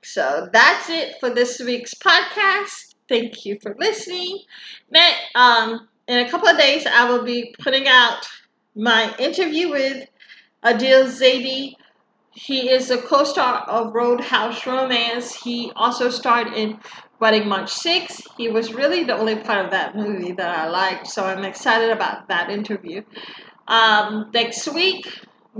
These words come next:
September twenty-eighth, Taking the Reins recap starring Nikki DeLoach and Scott Porter. I will be joined by my friend Kayla Blackwell for that podcast. We will be reviewing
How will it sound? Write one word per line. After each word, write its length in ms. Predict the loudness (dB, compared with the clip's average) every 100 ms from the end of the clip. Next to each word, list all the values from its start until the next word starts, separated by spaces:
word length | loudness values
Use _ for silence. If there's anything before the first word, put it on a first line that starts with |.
| -6 -8 -10 _ _ _ -14 -14 -14 _ _ _ _
September 460 | -8 -6 -4 -4 -4
twenty-eighth, 760 | -4 -8 -8 -4 -4 -4 -10 -20 -20 -20 _
Taking 320 | -2 -2 0
the 100 | -2
Reins 400 | 0 0 -2 -6
recap 460 | -8 -8 0 0 0
starring 440 | -4 0 0 0
Nikki 340 | -4 -6 -8 -4
DeLoach 720 | -2 0 -2 -4 -10 -12 -20 _ -10
and 140 | -8
Scott 480 | -8 -2 2 2 0
Porter. 560 | 0 2 4 2 -4 -14 -10
I 140 | -6
will 100 | -4
be 160 | -4 -6
joined 420 | -2 0 0 -2
by 180 | 0 0
my 300 | 2 -2 -2
friend 480 | 2 4 4 0 -6 _ _
Kayla 320 | -2 2 2 4
Blackwell 640 | 4 4 0 -2 -2 -4 -14 _ _ _ _ _ -18
for 220 | -2 0 2
that 440 | 6 6 6 0
podcast. 680 | -2 0 -2 -6 -2 -2 -4
We 120 | -4 -2
will 300 | 0 0 -2
be 160 | -6
reviewing 640 | -4 -4 -4 -2 0 -2